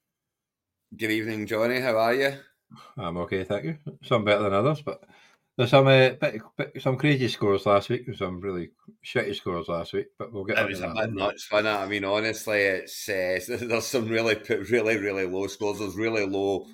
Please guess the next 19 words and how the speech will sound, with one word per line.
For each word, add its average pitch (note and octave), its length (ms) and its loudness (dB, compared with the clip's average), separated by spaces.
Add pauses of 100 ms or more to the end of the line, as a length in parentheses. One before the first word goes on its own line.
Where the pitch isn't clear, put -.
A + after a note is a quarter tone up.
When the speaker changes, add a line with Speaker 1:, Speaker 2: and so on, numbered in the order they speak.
(160)
Speaker 1:
winning G#2 460 0
scores A2 500 -4
as F#2+ 200 -8
well, G#2 220 -2
which F#2+ 260 -6
is F#2+ 100 -4
a F#2 160 -2
tad F#2+ 220 0
annoying F#2+ 420 -4
when G2 140 -6
you, F2+ 260 -6 (1500)
Speaker 2:
And G2+ 100 10
Speaker 1:
when F#2 40 6
Speaker 2:
of, F2+ 60 2
Speaker 1:
you F#2+ 40 6
Speaker 2:
and G2 180 12
of G2 100 6
Speaker 1:
score. - 20 -6
Speaker 2:
course, G#2+ 300 8